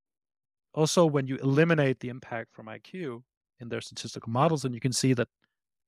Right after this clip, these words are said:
the, the people that actually were able to not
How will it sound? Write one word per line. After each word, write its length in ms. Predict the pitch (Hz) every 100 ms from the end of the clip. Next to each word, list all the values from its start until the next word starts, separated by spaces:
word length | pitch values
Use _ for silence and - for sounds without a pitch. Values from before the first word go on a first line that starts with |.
| _ _ _ _ _
the, 120 | - - -
the 80 | -
people 320 | - 196 220
that 140 | 147
actually 480 | 139 - 143 131 127
were 200 | 120 117 -
able 460 | 143 151 127 120 - _ _ _ _ _ _ _ -
to 160 | - 123
not 380 | 127 147 151